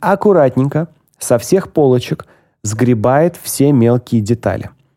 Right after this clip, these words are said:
Статуэтки, шматуэтки, вазочки, шмазочки, все, значит, книжки, шмишки, все убирает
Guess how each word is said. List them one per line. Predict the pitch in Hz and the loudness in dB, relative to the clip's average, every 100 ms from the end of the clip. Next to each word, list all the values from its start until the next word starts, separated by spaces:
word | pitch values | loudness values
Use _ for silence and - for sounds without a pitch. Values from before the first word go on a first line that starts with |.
| _ _ | _ _
Статуэтки, | - - 135 147 175 147 147 143 - 156 | -12 -4 -2 0 2 4 2 0 -2 -2
шматуэтки, | 147 - 110 139 170 160 147 151 - - 156 | -2 -2 -2 0 2 4 4 2 -2 0 0
вазочки, | 147 113 127 131 151 139 - 156 | 2 2 2 2 -2 -4 -4 -2
шмазочки, | 156 - 113 131 147 143 - 165 | -2 -2 0 0 0 -2 -4 -4
все, | 160 - 123 151 | -4 -2 0 2
значит, | 139 - 139 | 0 -2 -6
книжки, | - 120 160 - 156 | -4 -2 -2 -2 -2
шмишки, | 160 110 131 160 - 175 | -2 -2 0 -2 -4 -6
все | - 135 | -2 0
убирает | 139 113 104 98 120 190 | 2 0 0 2 0 -2